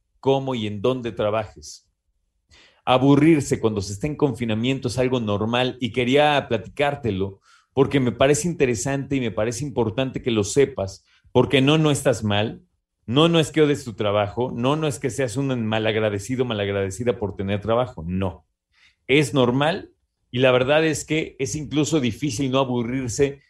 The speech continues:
en algunas situaciones, sobre todo porque hay personas que viven solos o tienen una dinámica de pareja y su pareja ya regresó a trabajar.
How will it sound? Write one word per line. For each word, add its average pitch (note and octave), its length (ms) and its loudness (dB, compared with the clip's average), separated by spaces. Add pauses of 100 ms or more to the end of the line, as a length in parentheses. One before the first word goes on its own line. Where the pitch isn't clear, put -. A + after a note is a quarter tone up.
(140)
en A#2+ 160 0
algunas B2 340 -2
situaciones, G#2 720 -4
sobre D#3+ 240 4
todo G#3+ 340 2
porque F3 540 2 (640)
hay F#3+ 240 2
personas E3+ 520 -2
que D#3 360 -6 (960)
viven D#3 380 2
solos E3 760 2 (920)
o C3+ 220 0
tienen E3 340 0
una E3 220 0
dinámica D3 800 -4 (140)
de C3+ 180 4
pareja C#3+ 360 2
y D#3 60 0
su B2+ 180 -6
pareja C3+ 300 0
ya C#3+ 160 2
regresó B2 380 -4
a - 80 -4
trabajar. C3+ 640 0